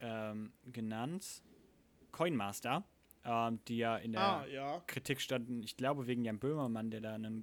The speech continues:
Speaker 1: großen, langen Beitrag zu gemacht hat. Ähm,
Speaker 2: Ja.
Speaker 1: das haben sie ab
Speaker 2: Äh, ich
Speaker 1: sechzehn
Speaker 2: glaub
Speaker 1: eingestuft, zum Beispiel jetzt. Ähm,
Speaker 2: Oh.
Speaker 1: und ich denke mal,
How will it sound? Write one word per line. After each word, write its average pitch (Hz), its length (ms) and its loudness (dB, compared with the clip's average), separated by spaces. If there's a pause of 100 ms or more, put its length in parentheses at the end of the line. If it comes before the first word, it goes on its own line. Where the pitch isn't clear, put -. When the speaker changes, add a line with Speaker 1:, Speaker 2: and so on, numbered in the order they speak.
Speaker 1:
großen, 127 340 -4
langen 117 200 -2
Beitrag 120 340 -4
zu - 80 -12
gemacht 117 300 -4
hat. 185 100 -2 (1040)
Ähm, 123 880 2
Speaker 2:
Ja. 185 260 2 (120)
Speaker 1:
das 151 200 8
haben 151 120 6
sie 135 100 4
ab 120 60 4
Speaker 2:
Äh, - 40 4
ich - 40 6
Speaker 1:
sechzehn 151 300 8
Speaker 2:
glaub 196 100 6
Speaker 1:
eingestuft, 117 400 0
zum 120 100 0
Beispiel 113 280 -2
jetzt. 131 340 -4 (180)
Ähm, 110 460 -2 (160)
Speaker 2:
Oh. 220 240 -4 (880)
Speaker 1:
und 139 260 4
ich - 160 -4
denke 165 240 6
mal, 135 480 8